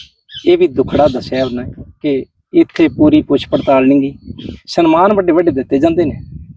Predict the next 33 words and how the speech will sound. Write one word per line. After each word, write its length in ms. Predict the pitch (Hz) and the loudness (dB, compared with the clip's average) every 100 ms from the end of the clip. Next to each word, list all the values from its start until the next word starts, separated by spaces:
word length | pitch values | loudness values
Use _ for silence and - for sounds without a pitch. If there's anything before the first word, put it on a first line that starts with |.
| - | 0
ਪਰ 160 | 190 | 2
ਇਹਨਾਂ 320 | - - 208 | 2 0 0
ਖਿਡਾਰੀਆਂ 500 | 190 185 160 135 131 | 2 2 4 2 2
ਨੂੰ 100 | 180 | 0
ਸੰਭਾਲਣ 440 | 170 - - 277 277 | -2 0 2 2 2
ਵਾਸਤੇ 320 | 302 - 151 | 0 0 -4
ਕੋਈ 160 | 151 147 | -2 -2
ਪ੍ਰਬੰਧ 400 | 147 131 160 160 | -2 0 0 0
ਨਹੀਂ। 220 | 147 302 - _ _ _ _ _ - - | -4 -6 -14 _ _ _ _ _ -10 0
ਇਹ 80 | - | 0
ਬਹੁਤ 400 | 277 302 381 190 | 2 2 2 2
ਮਾੜੀ 360 | 156 135 160 | 2 4 4
ਗੱਲ 200 | 185 180 | 4 4
ਹੈ 120 | 185 180 | 4 2
ਕਿ 200 | - 185 | 0 -4
ਕੁੰਵਰ 340 | - 220 214 | 0 0 2
ਦੇ 120 | 190 | 0
ਪਿੰਡ 240 | 185 151 131 | 0 0 0
ਦੇ 140 | 143 | 0
ਵਿੱਚ 240 | 131 - - - _ _ _ - - - | 0 -4 -12 -20 _ _ _ -20 -4 2
ਅਜੇ 160 | 214 | 2
ਤੱਕ 240 | 208 214 185 | 2 0 0
ਖੇਡ 300 | - 208 214 | 2 2 4
ਮੈਦਾਨ 380 | 196 165 160 | 2 2 2
ਨਾਂ 260 | 160 156 151 | 2 2 2
ਦੀ 120 | 143 | 0
ਕੋਈ 160 | 151 156 | -2 -2
ਚੀਜ਼ 260 | - 139 123 | -2 -2 0
ਹੀ 100 | 139 | 0
ਹੈ 60 | |
ਨਹੀਂ, 260 | 117 - - _ - - - | 0 -8 -20 _ -20 -10 -2
ਜਿੱਥੋਂ 300 | - - 403 | -2 2 0
ਬੱਚੇ 440 | 214 - 165 165 | 0 2 4 2